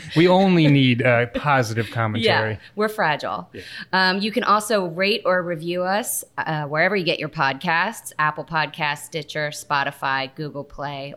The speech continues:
Speaker 2: or wherever. Again, if you have something mean to say, um, our podcast is not available for review.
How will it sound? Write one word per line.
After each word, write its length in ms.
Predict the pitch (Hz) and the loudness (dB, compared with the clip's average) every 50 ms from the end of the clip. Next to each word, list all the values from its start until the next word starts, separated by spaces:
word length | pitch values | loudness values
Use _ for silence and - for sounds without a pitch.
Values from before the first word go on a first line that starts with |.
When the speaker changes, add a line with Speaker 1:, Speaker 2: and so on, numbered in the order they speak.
| - - | -16 -14
Speaker 2:
or 460 | 143 135 135 131 131 127 127 - _ 123 | -12 -10 -8 -8 -8 -10 -12 -14 _ _
wherever. 720 | 143 139 131 131 143 165 160 185 180 185 190 185 - - - _ _ _ | -14 -12 -6 -4 -4 -2 -2 -2 -2 -2 -4 -6 -10 -20 -20 _ _ _
Again, 640 | - 156 - 202 190 185 175 165 156 151 151 151 151 - | -16 -8 -2 0 0 2 2 0 0 -2 -4 -6 -8 -12
if 100 | - - | -12 -8
you 80 | 175 165 | -6 -6
have 80 | 156 | -4
something 480 | - 175 160 147 147 160 156 147 147 156 | -4 -6 -6 -4 -4 -4 -4 -4 -2 -2
mean 220 | 175 175 185 185 170 | -2 -2 -2 -4 -6
to 140 | - 147 | -8 -10
say, 680 | 135 - - 143 135 135 135 135 135 131 131 135 143 - _ _ _ _ _ _ | -10 -6 -4 -2 -2 -2 -4 -4 -6 -8 -8 -10 -12 -16 _ _ _ _ _ _
um, 680 | 151 156 156 147 143 135 131 131 135 139 139 135 135 - _ _ _ - - - _ _ _ | -6 -4 -4 -4 -4 -4 -4 -4 -6 -6 -8 -10 -12 -14 _ _ _ -20 -20 -20 _ _ _
our 160 | 170 147 143 | -6 -6 -6
podcast 600 | 139 - - 156 143 135 - - 127 127 127 - 131 | -6 -6 -6 -6 -6 -4 -4 -4 -4 -4 -4 -8 -14
is 120 | 131 139 | -10 -6
not 160 | 139 123 120 | -6 -4 -4
available 420 | 127 127 123 127 131 131 123 123 127 | -4 -4 -4 -6 -6 -6 -6 -8 -8
for 220 | - - 127 120 | -6 -6 -8 -8
review. 300 | 113 107 - - - - | -6 -10 -12 -14 -16 -16